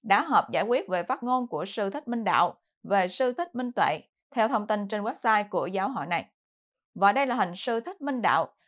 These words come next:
người cưu mang những đứa trẻ bất hạnh. Ban trị sự sau đó kết luận rằng, việc Sư Thích Minh Đạo nhận xét về ông Lê Anh Tú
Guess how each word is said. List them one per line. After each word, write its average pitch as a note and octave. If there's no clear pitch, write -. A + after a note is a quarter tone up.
người F#3+
cưu C4+
mang B3
những E3+
đứa A3
trẻ D#3+
bất E3+
hạnh. E3
Ban A3
trị G3
sự E3+
sau A#3+
đó A3+
kết D4
luận F#3
rằng, F#3
việc G#3
Sư D4+
Thích F4
Minh C4+
Đạo E3+
nhận F3+
xét C4+
về F3+
ông G#3+
Lê G#3
Anh G3+
Tú G3+